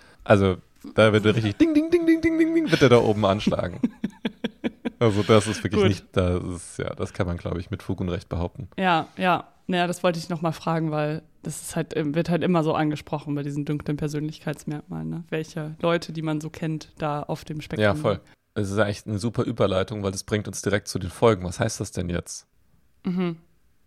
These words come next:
Speaker 1: Ich meine, die negativen Folgen sind, glaub ich, klar. Ne, wenn du jetzt mit jemandem zusammen bist, der extrem narzisstisch ist, dann, äh, kannst du einfach davon ausgehen, dass sich alles immer nur um die Person dreht.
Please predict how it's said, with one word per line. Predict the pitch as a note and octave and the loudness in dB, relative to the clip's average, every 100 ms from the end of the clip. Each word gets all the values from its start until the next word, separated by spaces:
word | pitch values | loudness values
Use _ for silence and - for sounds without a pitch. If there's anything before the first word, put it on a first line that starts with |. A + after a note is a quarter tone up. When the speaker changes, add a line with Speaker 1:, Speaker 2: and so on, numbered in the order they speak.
| _ | _
Speaker 1:
Ich | - | -2
meine, | A2+ G#2 | 0 2
die | |
negativen | G#2+ A#2+ B2 B2 A#2+ | 4 4 4 2 0
Folgen | - G#2 G2+ | 2 2 2
sind, | F#2+ - | -2 -2
glaub | F#2+ F2+ | -4 -4
ich, | - | -6
klar. | - E2+ - - _ _ _ _ - | -4 -4 -4 -14 _ _ _ _ -2
Ne, | G2 | 2
wenn | G2 | 2
du | G2 | 4
jetzt | G2 F2 A2 | 2 0 -4
mit | G2 G2 | -4 -2
jemandem | G2+ G2 | 0 0
zusammen | - G2 G2+ G2+ | 0 2 4 2
bist, | G2 - | -2 4
der | G2 - | 4 4
extrem | - - - A2 A2+ | -2 -6 -2 0 0
narzisstisch | G#2+ G#2 - - A2+ - | 0 -2 -4 -6 -8 -6
ist, | C#3 - - _ _ _ _ _ _ _ _ _ _ _ _ | -8 -8 -14 _ _ _ _ _ _ _ _ _ _ _ _
dann, | G2 F2+ F2+ F2+ | 6 6 2 -2
äh, | F#2 F2+ F2+ F2+ - - - _ _ _ _ _ _ | 0 0 0 -2 -8 -20 -20 _ _ _ _ _ _
kannst | - G2+ - | -4 -2 0
du | |
einfach | G2 G2+ | 2 2
davon | G2 - | 2 2
ausgehen, | F#2+ G2 - F#2+ | 2 2 0 0
dass | F#2 | 0
sich | F#2+ | 2
alles | G2 G2 | 4 4
immer | G#2 G2 | 2 0
nur | F#2+ F#2 | 2 0
um | F2+ | 0
die | F2+ | -2
Person | F#2+ E2+ F2 | -2 -2 -4
dreht. | E2+ G#2 - - | -4 -4 -6 -8